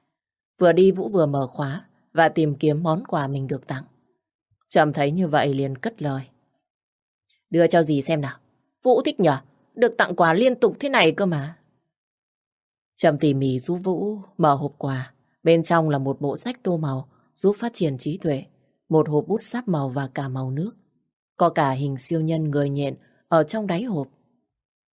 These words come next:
"Ôi, có cả siêu nhân người nhện này Vũ ơi! Thích thật, đúng siêu nhân người nhện mà con thích gì ạ?" Vũ đặt siêu nhân người nhện lên bàn. Cô cậu vừa ăn cơm vừa nhìn ngắm một cách say mê.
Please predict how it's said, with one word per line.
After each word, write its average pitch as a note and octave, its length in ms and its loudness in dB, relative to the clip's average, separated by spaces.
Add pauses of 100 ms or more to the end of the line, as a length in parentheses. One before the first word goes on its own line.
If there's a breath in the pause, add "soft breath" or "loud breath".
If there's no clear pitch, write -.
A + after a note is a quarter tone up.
"Ôi, D#3+ 300 2 (640)
có G3 140 4
cả E3 220 2
siêu F3 240 0
nhân F3 240 4
người D#3 220 2
nhện D3+ 220 2
này C#3+ 140 -2
Vũ F#3+ 200 0
ơi! G#3+ 280 6 (720)
Thích C#4+ 240 -2
thật, F#3+ 220 2 (260)
đúng E3 220 4
siêu B3 200 2
nhân G#3 280 4
người D#3+ 160 4
nhện D#3 240 2
mà C#3+ 100 -2
con F3 260 0
thích D#4+ 180 -4
gì F3+ 180 2
ạ?" C#3 240 0 (1400)
Vũ F#3+ 140 4
đặt E3 180 4
siêu D#3+ 180 0
nhân D3 240 2
người C#3 180 -2
nhện C3+ 240 -6
lên D3 220 -2
bàn. C3 220 -6 (320)
Cô A3 140 2
cậu D#3+ 220 4
vừa D3 160 0
ăn F#3+ 240 -2
cơm F#3+ 240 0
vừa D3+ 140 0
nhìn C3+ 280 -4
ngắm C#3+ 240 -4
một F#3+ 80 -6
cách G#3 220 -8
say D#3+ 220 -4
mê. D3 220 -2